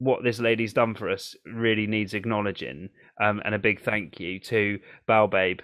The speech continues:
who is, um, a lady called Deb, who, um, we kind of know indirectly. So we know, um, some of Deb's cousins. As, as you guys might know, I'm in the fire service, and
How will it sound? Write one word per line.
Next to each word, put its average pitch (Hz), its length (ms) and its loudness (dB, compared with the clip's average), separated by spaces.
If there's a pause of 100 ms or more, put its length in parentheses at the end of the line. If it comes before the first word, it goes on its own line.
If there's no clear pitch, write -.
who 110 160 2
is, 104 200 -2
um, 101 340 -2
a 113 60 -2
lady 110 260 2
called 101 320 -8 (120)
Deb, 113 280 2 (560)
who, 120 500 4 (260)
um, 113 440 2 (100)
we 123 180 0
kind 143 440 0
of 117 100 -2
know 123 340 4
indirectly. 120 1000 0
So 117 240 0
we 117 120 -2
know, 120 540 2
um, 113 180 0
some 113 220 -2
of 101 120 -8
Deb's 110 240 2
cousins. 117 580 -4
As, 117 180 2 (140)
as 104 400 0
you 110 120 -6
guys 104 380 -2
might 117 380 2
know, 120 400 0
I'm 107 340 -4 (140)
in 107 100 -4
the 101 60 -6
fire 104 240 -2
service, 110 420 -6 (500)
and 107 300 0